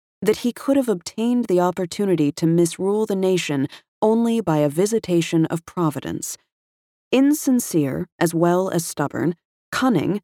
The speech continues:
as well as unreasonable, vain as well as ill-tempered, greedy of popularity as well as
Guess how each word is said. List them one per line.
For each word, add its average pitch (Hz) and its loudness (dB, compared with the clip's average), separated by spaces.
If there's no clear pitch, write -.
as 165 2
well 175 2
as 147 0
unreasonable, 147 2
vain 175 2
as 160 2
well 180 2
as 156 2
ill-tempered, 165 0
greedy 269 4
of - -2
popularity 185 0
as 160 -2
well 180 2
as 151 0